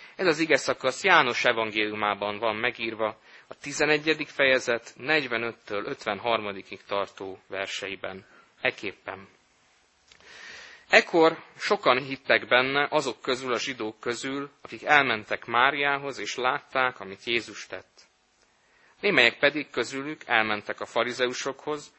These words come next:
és elmondták nekik, mit tett Jézus. Összehívták tehát a főpapok és a farizeusok a nagy tanácsot,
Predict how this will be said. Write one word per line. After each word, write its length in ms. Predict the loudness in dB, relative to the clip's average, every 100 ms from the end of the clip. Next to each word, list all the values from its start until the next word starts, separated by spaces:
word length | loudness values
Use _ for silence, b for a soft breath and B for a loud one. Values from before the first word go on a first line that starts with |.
| _
és 80 | -2
elmondták 640 | 4 4 2 -2 -4 -2
nekik, 400 | -4 -6 -10 -14 _ -8
mit 260 | -8 -2
tett 260 | 0 0 -4
Jézus. 540 | -12 -12 -12 -16 -18 _ _ _ _ b b b
Összehívták 640 | 0 2 4 4 4 2 4
tehát 260 | 2 2
a 60 | -2
főpapok 600 | -4 -4 -4 -6 -6 -8
és 120 | -6
a 80 | -4
farizeusok 640 | 0 0 0 -2 -2 -6
a 60 | -6
nagy 200 | -6 -6 -4
tanácsot, 580 | -2 -4 -6 -12 -16